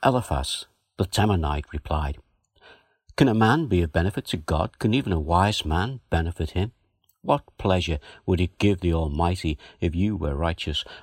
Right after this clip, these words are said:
What would be gain if your ways were blameless?" Is it for your piety that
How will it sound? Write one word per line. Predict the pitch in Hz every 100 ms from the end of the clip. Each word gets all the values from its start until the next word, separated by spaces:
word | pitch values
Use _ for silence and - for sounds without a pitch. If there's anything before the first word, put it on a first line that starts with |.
| -
What | - -
would | - 104 -
be | 90 78 -
gain | 92 92 76 67 - -
if | 87 78
your | 82 90 101
ways | 85 71 67 73
were | 95 76 73
blameless?" | 76 76 76 73 - - _ _ _ _ _ _ _ _ _ - -
Is | 104
it | 104
for | -
your | 90 87 87
piety | - 76 87 101 170 160
that | 78 78